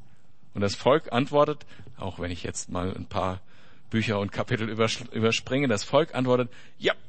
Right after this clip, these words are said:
wir machen das." Und Gott sagt, "Wenn ihr das macht, seid ihr gesegnet."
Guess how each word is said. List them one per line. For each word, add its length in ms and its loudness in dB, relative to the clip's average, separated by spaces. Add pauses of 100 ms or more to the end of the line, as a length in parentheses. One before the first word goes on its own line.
(140)
wir 100 6
machen 200 10
das." 360 4 (2750)
Und 100 -6
Gott 160 4
sagt, 380 0
"Wenn 100 2
ihr 80 2
das 160 -4
macht, 280 -2 (140)
seid 240 -6
ihr 60 -6
gesegnet." 500 -6